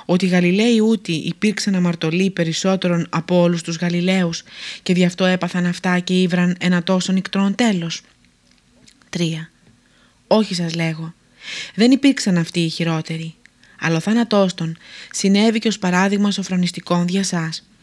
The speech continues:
Διότι αν δεν μετανοήσετε, και εσείς θα χαθείτε κατά τον ίδιον τρόπον.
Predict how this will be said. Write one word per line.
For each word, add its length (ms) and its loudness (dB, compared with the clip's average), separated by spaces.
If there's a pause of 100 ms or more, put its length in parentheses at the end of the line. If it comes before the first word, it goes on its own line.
(520)
Διότι 320 2
αν 200 4
δεν 140 2
μετανοήσετε, 960 0 (560)
και 100 2
εσείς 340 2
θα 140 -2
χαθείτε 400 0
κατά 180 -2
τον 160 0
ίδιον 300 0
τρόπον. 560 -6